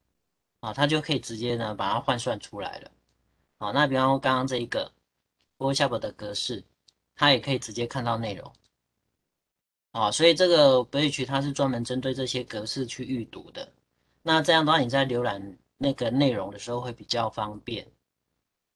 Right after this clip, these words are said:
好，那我直接等一下把这个单套哈，丢在 Line 的群组上面去。那你们可以趁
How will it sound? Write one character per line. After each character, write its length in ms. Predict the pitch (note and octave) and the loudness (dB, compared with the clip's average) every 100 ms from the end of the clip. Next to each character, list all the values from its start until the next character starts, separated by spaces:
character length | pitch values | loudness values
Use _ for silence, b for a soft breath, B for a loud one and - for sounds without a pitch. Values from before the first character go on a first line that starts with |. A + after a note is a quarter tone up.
| _ | _
好， 200 | - A#2 | -6 -2
那 160 | C#3 F3+ | 4 4
我 80 | D3 | 4
直 140 | C3+ | 2
接 240 | D3+ D#3 D3+ | 4 4 2
等 160 | A#2+ | -4
一 40 | A#2 | -2
下 180 | D3+ | 0
把 180 | C#3+ G2 | 0 -2
这 120 | F#2+ | -4
个 120 | C3+ B2+ | -4 -2
单 240 | B2 A#2+ | -2 -2
套 280 | - B2+ G#2+ | -4 -6 -6
哈， 260 | G#2 D#2+ _ b b b _ | -6 -10 _ b b b _
丢 180 | C#3 C3+ | 0 2
在 320 | C#3 B2 A#2 | 2 2 0
Line 380 | A#2 A#2+ B2+ A2+ | -4 0 0 0
的 120 | G#2+ | -6
群 240 | - G#2+ | -10 -10
组 140 | G2+ F#2 | -12 -8
上 180 | A#2+ A2 | -6 -6
面 140 | G#2+ | -6
去。 340 | G#2 A#2+ F#2+ b b b b | -8 -8 -10 b b b b
那 200 | D#3 D3+ | 4 6
你 140 | C3 | 6
们 240 | A2+ A2 A2+ | 0 -4 -4
可 160 | - | -2
以 100 | C3 | -2
趁 640 | A#2 - C#3 A#2+ G#2+ G#2+ | -2 -2 -2 -2 -6 -10